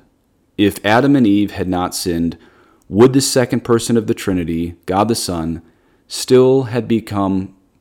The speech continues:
Jesus Christ incarnate? If we hadn't sinned, would Jesus still become incarnate? Would he, would he still have come to the earth, um, as God becoming man? In other words, even if there wasn't a passion and a resurrection,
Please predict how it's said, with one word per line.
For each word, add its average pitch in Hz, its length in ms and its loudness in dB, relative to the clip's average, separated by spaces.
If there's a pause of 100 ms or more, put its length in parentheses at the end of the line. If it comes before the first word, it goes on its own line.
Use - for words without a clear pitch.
(440)
Jesus 101 400 -2
Christ 85 560 -6
incarnate? 82 720 -8 (760)
If 101 260 0
we 117 180 2
hadn't 131 240 4
sinned, 101 360 2
would 92 120 0
Jesus 101 300 -2
still 104 160 0
become 98 320 -2
incarnate? 87 300 -4
Would 87 120 -6
he, 98 80 -8
would 98 160 -4
he 107 100 0
still 117 200 2
have - 80 -12
come 110 220 0
to 104 100 -6
the 95 160 0
earth, - 380 -4 (540)
um, 80 560 -2 (260)
as 82 460 -4 (240)
God 85 280 0
becoming 87 440 -4
man? 80 380 -6 (600)
In 107 80 0
other 117 180 4
words, 95 560 -2 (460)
even 147 260 6
if - 120 0
there 110 120 4
wasn't 107 320 2
a 98 40 -4
passion 101 460 -4
and 90 140 0
a 90 60 -2
resurrection, 85 880 -4